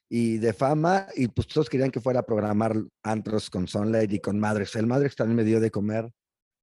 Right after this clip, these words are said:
duro, ¿eh? Duro, o sea, el Matrix lo aprendí en quince minutos y, pff, tengo el récord de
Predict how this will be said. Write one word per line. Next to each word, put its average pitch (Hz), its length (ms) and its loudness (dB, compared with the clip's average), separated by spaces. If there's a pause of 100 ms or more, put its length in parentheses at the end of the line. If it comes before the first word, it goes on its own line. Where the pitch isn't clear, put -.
duro, 120 440 2
¿eh? 147 280 -2
Duro, 98 380 -2
o - 60 -14
sea, 82 240 -10 (460)
el 107 80 -4
Matrix 147 320 2
lo 135 80 4
aprendí 123 400 2
en 139 200 0
quince 147 420 0
minutos 139 720 0
y, 107 140 -2
pff, - 160 -12 (800)
tengo 170 240 4
el 160 60 6
récord 156 500 4
de 123 460 4